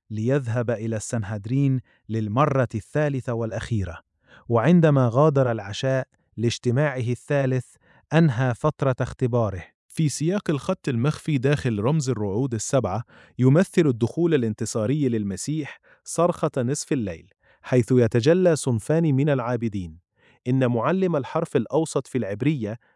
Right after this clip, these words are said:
المستخدم لتكوين الكلمة العبرية الحق هو الحرف الثالث عشر من الأبجدية العبرية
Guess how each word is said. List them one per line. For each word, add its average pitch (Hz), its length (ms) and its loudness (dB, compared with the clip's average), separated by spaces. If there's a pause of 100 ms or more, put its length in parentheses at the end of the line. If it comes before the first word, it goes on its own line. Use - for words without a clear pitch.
(140)
المستخدم 127 800 -2
لتكوين 127 480 -2
الكلمة 127 540 -2
العبرية 107 640 -2
الحق - 520 -4 (400)
هو 131 200 6
الحرف 165 400 -2
الثالث 156 480 0
عشر 139 320 0
من 123 160 2
الأبجدية 123 720 0
العبرية 107 560 -2